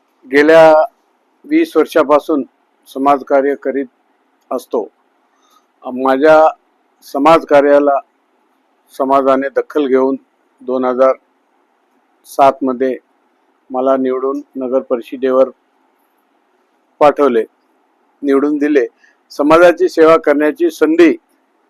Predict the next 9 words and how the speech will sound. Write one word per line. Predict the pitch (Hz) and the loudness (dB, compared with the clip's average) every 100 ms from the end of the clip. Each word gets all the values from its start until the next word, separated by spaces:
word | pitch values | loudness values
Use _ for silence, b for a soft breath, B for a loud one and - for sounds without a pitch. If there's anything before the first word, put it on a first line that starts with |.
| _ _ _ _ _ - | _ _ _ _ _ -6
मिळाली. | 143 165 156 131 - _ - | 2 4 4 0 -8 _ 2
त्यावेळेस | 147 165 165 170 160 - - _ | 4 6 6 6 4 0 -14 _
मी | 151 147 170 | -4 0 0
जनतेच्या | 151 139 135 156 151 165 151 - - | 0 -2 -2 -4 -2 2 2 0 -10
विश्वासाला | 131 - 156 151 160 147 147 _ | -12 -4 -2 -2 -2 -2 -4 _
तडा | 143 139 165 | 0 2 2
न | 160 | 0
जाऊ | 156 143 139 139 | 0 0 0 -4
देता | 139 - 123 | -4 0 -2